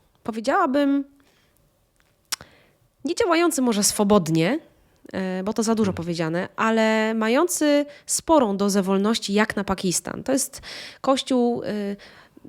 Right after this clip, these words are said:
Speaker 1: działający w takim obszarze też ekonomicznym, gospodarczym, który jest bardziej rozwinięty, y, ludzie są tam zamożniejsi, ten kościół jest też, y, zamożniejszy. Oczywiście nie, nie tyczy się to wszystkich wierzących, nie, nie jeżdżą tam wszyscy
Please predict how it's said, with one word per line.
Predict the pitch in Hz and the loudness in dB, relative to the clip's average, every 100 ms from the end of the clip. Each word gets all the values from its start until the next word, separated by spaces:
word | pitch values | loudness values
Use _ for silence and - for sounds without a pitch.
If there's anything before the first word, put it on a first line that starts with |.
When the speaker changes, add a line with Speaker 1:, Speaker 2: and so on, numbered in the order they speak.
| - | -6
Speaker 1:
działający | 202 214 226 247 | 0 0 0 0
w | 220 | -2
takim | 233 226 | -2 -2
obszarze | - - 220 214 | -4 -2 -2 0
też | 196 190 | -2 -4
ekonomicznym, | 190 202 202 247 - 214 | -4 -2 0 0 0 -2
gospodarczym, | 190 - 202 233 - 214 | -2 -2 0 0 0 -4
który | 202 - 196 196 190 190 | -6 -6 -4 -2 0 -2
jest | 196 | -2
bardziej | 185 196 202 | -2 0 0
rozwinięty, | 202 190 202 202 196 190 185 185 190 - - - - - 185 185 | 0 0 0 0 0 -2 -2 -2 -4 -14 -20 -20 -12 -8 -6 -4
y, | |
ludzie | 196 202 | -4 -2
są | 202 | -2
tam | 196 190 | -2 0
zamożniejsi, | 185 185 175 220 220 214 | 0 0 0 0 0 -2
ten | 185 175 | -4 -2
kościół | 220 233 226 | -2 0 -2
jest | 202 | -2
też, | - 190 - | -2 -4 -6
y, | - 190 190 | -6 -4 -2
zamożniejszy. | 202 202 185 196 185 - 190 190 330 | 0 0 0 0 -2 -2 -2 -2 -2
Oczywiście | 370 - 262 - 240 226 226 | -4 -2 -2 2 2 2 -2
nie, | 196 220 | -2 -2
nie | 202 214 220 | -2 -2 -2
tyczy | 233 220 | 0 -2
się | 208 | -2
to | 202 | -2
wszystkich | - 220 - 196 | -2 -2 0 2
wierzących, | 196 180 175 196 285 - | 2 2 0 0 0 -2
nie, | 202 - | -4 -4
nie | 214 226 254 | -2 2 4
jeżdżą | 208 180 | 4 2
tam | 170 170 180 | 0 -4 -8
wszyscy | - 185 - - | -8 -8 -8 -8